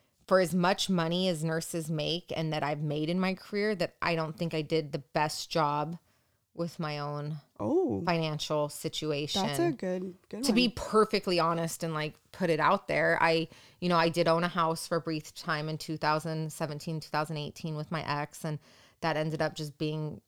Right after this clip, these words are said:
Speaker 1: not a good financial decision, but I didn't go into that house thinking I was gonna be selling it a year later.
Speaker 2: Yeah.
Speaker 1: You know what I mean? So I thought that was gonna be a very long-term, like, life investment, and it didn't turn out that way. And yeah, I'm not, like, a total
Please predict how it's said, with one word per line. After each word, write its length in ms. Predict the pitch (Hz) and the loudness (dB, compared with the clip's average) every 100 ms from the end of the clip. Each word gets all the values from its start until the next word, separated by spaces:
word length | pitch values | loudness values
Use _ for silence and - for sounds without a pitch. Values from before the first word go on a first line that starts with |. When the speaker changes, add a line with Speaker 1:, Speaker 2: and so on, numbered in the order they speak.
| _ | _
Speaker 1:
not 300 | 170 160 156 | -2 2 2
a 60 | 151 | 2
good 260 | 170 156 | 0 0
financial 500 | - 156 170 262 262 | 0 -2 0 0 0
decision, 480 | 208 - 190 196 202 | -2 -2 -2 0 2
but 220 | 202 - - | 2 2 2
I 80 | 220 | 2
didn't 220 | 262 214 | 2 6
go 180 | 233 240 | 8 8
into 180 | 240 | 8
that 160 | 233 214 | 4 6
house 240 | 208 202 | 6 4
thinking 300 | - 202 190 185 | 2 -2 0 0
I 60 | |
was 120 | 170 | -2
gonna 140 | - 165 | -2 -4
be 80 | 160 | -2
selling 380 | - 190 175 | 2 2 4
it 140 | 160 - | 0 0
a 60 | 160 | 2
year 200 | 156 147 | 2 2
later. 360 | 147 151 - - | 0 -2 -6 -6
Speaker 2:
Yeah. 280 | 190 175 165 190 | -4 -2 -2 2
Speaker 1:
You 80 | 202 | 4
know 40 | |
what 100 | 180 | 6
I 80 | 180 | 4
mean? 280 | 175 170 180 | 2 2 0
So 260 | - 180 165 | 4 8 8
I 140 | 170 | 8
thought 220 | 185 175 | 8 6
that 100 | 165 | 8
was 100 | 160 180 | 4 2
gonna 120 | 165 | 2
be 100 | 165 | 4
a 40 | |
very 160 | 165 165 | 4 4
long-term, 760 | 180 160 156 160 - 165 160 160 | 2 0 0 -2 -2 -2 0 0
like, 180 | 156 | 0
life 320 | 165 156 151 170 | 2 2 2 -2
investment, 540 | 165 156 - 196 196 | 2 0 2 0 2
and 140 | 196 | 0
it 80 | 190 | 0
didn't 200 | 214 214 | 0 -2
turn 160 | - 190 | 0 2
out 200 | 165 165 | 4 4
that 200 | 175 156 | 2 4
way. 380 | 170 170 170 170 | 4 6 6 4
And 140 | 165 - - - - _ _ - | 2 -4 -14 -20 -20 _ _ -8
yeah, 160 | - 294 | 6 8
I'm 180 | 208 202 | 8 8
not, 200 | 233 233 | 6 6
like, 140 | 185 175 | 4 2
a 40 | |
total 720 | 160 - 190 180 165 160 160 | -2 0 2 6 6 4 2